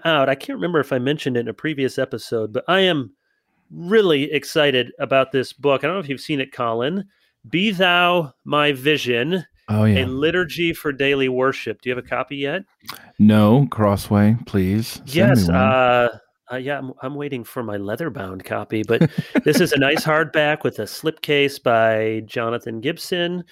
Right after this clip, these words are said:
Speaker 2: That's
Speaker 1: Uh, the
Speaker 2: exciting.
Speaker 1: Gibson brothers do a lot of great stuff. But what is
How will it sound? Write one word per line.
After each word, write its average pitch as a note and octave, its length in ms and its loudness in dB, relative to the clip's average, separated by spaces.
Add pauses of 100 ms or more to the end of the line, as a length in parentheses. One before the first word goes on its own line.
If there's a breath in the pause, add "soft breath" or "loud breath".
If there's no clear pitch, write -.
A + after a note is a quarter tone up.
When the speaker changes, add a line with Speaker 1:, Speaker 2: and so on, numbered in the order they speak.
(240 loud breath)
Speaker 2:
That's - 240 -8
Speaker 1:
Uh, - 80 -20
the A2+ 60 -10
Speaker 2:
exciting. G#2 260 -6
Speaker 1:
Gibson A#2 360 -6
brothers A2 380 -2
do A2 320 -6
a - 20 -12
lot A2 380 -6
of G#2+ 80 -10
great A#2 280 -6
stuff. B2+ 340 -2
But D#3+ 100 2
what F#3+ 260 0
is G#3+ 360 2